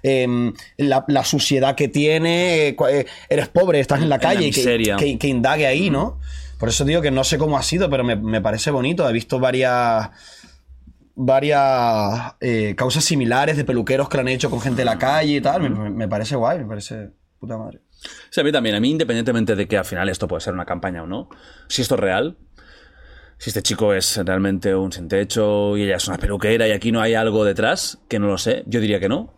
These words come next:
Speaker 2: Me parece bonito. Y independientemente de que al final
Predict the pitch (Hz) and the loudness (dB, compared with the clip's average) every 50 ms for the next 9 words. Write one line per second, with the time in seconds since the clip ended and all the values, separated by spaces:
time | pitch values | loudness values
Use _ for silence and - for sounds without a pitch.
0 | _ _ _ _ 135 123 117 113 110 - 110 101 - 190 143 120 127 135 - 117 | _ _ _ _ 0 2 2 2 2 0 -2 0 0 0 2 2 2 2 2 2
1 | 101 127 135 135 139 135 - 156 147 139 131 139 139 165 170 208 202 220 196 190 | 2 2 2 2 0 0 0 0 2 2 2 0 0 0 0 -2 -2 -2 -2 -2
2 | 160 139 113 127 117 - 135 127 147 156 131 113 - | -2 0 -2 -2 -2 -2 -2 0 0 0 -2 -4 -8